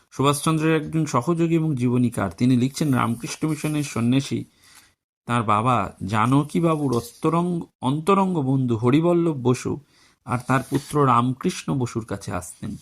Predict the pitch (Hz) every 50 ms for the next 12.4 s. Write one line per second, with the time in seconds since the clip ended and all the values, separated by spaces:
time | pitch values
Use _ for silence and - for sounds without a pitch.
0 | - _ _ _ _ _ _ _ - - 110 113 - 151 156 156 - 156 139 120
1 | 120 117 117 113 123 143 175 - - - - 190 165 151 135 123 120 107 104 107
2 | - _ _ _ _ _ _ 127 135 139 131 110 131 - _ _ _ _ _ _
3 | _ _ _ _ _ _ _ - 127 120 - 131 123 - - - 147 147 127 104
4 | - - - 110 110 120 120 120 117 113 117 120 113 - _ - 110 104 110 113
5 | 113 - - 127 127 - 101 95 - - 98 98 110 120 117 117 117 101 - 127
6 | - _ _ _ _ _ _ _ _ - - - 92 87 85 - - - - -
7 | - - - - - - - - _ _ _ _ _ _ _ _ _ _ _ _
8 | _ _ _ _ _ _ _ _ _ - 135 151 151 143 160 151 160 165 160 -
9 | - - - 156 156 165 160 - - 170 160 151 135 110 - - _ _ _ _
10 | _ _ _ _ _ _ _ _ - - 131 131 143 143 - 143 143 143 139 156
11 | 139 139 151 147 - 151 123 104 - - 110 113 104 107 104 101 98 117 101 98
12 | 90 - - - - - - -